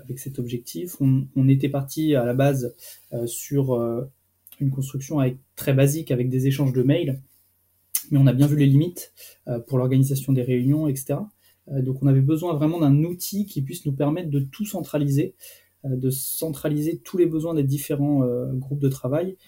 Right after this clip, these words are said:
euh, que ce soit l'organisation de réunions, le partage de documents, euh, les échanges entre les participants. C'était vraiment essentiel pour nous.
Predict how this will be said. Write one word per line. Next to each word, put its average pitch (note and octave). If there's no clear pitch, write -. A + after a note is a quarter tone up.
euh, C3
que C3
ce D3
soit D3
l'organisation C3+
de A#2+
réunions, F3
le C#3+
partage C3+
de B2+
documents, D3
euh, C3
les C#3
échanges C#3
entre C3
les B2
participants. -
C'était -
vraiment C#3+
essentiel D3+
pour C3
nous. D#3